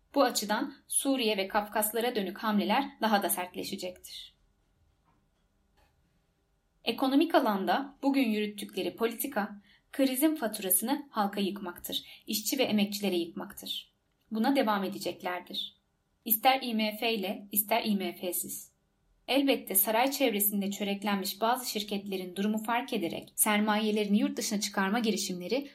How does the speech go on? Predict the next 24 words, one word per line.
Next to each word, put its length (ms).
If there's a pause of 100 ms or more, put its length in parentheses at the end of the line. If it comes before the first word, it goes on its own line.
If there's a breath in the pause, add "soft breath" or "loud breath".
(120 loud breath)
bugüne 280
kadar 320 (100)
olduğu 320
gibi 320
sürecektir. 800 (640)
Kürt 260
devrimini 440
bastırma 420
politikaları 600
olduğu 360
gibi 160
sürecektir. 840 (540)
Elbette 720 (200)
Kürt 260
devrimini 720
bastırma 420
politikası 640 (140)
her 240
zaman 500 (100)
dün 120
olduğu 400
gibi 180
yarın 340
da 200